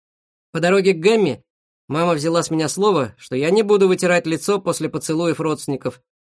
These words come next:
потому что это невежливо. Я ничего не могу с собой поделать. Когда какая-нибудь тетя или кузина влажно чмокает меня в щеку,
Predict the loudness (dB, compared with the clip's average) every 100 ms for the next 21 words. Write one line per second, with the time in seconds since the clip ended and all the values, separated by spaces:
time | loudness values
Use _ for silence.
0 | -8 -6 -2 -2 2 4 4 4 2 -2
1 | -4 -10 _ _ _ _ _ -2 2 2
2 | 2 0 2 4 4 2 2 0 0 2
3 | 2 2 0 -2 -6 -10 -18 _ _ _
4 | _ _ -6 0 2 2 2 4 4 2
5 | -2 2 2 4 2 2 0 0 2 2
6 | 0 -4 0 2 4 2 -2 -2 -2 0
7 | 0 -2 -2 -2 -2 -2 -2 -2 -4